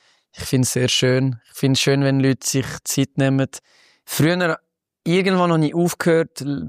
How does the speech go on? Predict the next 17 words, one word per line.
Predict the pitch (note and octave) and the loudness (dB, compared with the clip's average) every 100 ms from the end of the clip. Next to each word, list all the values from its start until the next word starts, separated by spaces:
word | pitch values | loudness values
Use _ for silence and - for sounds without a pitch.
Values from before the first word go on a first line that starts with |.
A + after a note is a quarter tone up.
| C#3+ | -8
Briefe | D3 D#3+ E3 E3 | -4 -2 -2 -4
zu | - | 0
lesen, | D3+ D#3 E3+ | 0 0 0
weil | D3 C#3+ | -2 -2
es | - | -2
ist | C#3 - | -4 -4
auch | D3+ D#3 | -2 -2
sehr | B2+ - - C#3 C#3+ C#3+ C3+ - _ _ _ _ _ _ _ _ _ - | -2 -2 0 2 4 2 0 -6 _ _ _ _ _ _ _ _ _ 0
oft | D3+ D3 - - | 0 2 -2 -4
sehr | - - - - - C#3+ C#3 | -4 -4 -4 -4 -2 2 2
negativ | C#3+ C#3+ C3 - C3+ D3+ | 2 0 -2 -2 0 0
gsi. | - - D#3+ E3+ - - - | -2 -2 0 -2 -6 -18 -8
Nicht | - D3 - - - - - - | 0 0 0 -10 -10 -14 -20 -4
gegen | C3+ C3 C3 | -2 0 2
mir, | C3+ D3 D#3+ - | 2 4 2 0
aber | B2+ B2 | 0 2
einfach | B2 A#2+ B2+ A2+ | 0 0 -4 -4